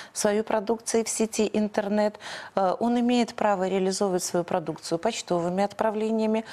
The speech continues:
Он имеет право осуществлять доставку. То есть ряд, скажем, таких упрощений, которые действительно подтолкнули людей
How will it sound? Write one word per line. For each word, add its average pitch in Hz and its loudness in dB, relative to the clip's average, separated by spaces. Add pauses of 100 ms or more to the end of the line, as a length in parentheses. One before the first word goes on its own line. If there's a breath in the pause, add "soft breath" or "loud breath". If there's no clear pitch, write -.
(180 loud breath)
Он 226 2
имеет 247 0
право 208 0
осуществлять 190 -2
доставку. 165 -4 (280 loud breath)
То - 0
есть 220 -2
ряд, 233 2
скажем, - -4
таких 190 -2
упрощений, 226 0
которые 196 0
действительно 190 -2 (380 loud breath)
подтолкнули 190 0
людей 208 0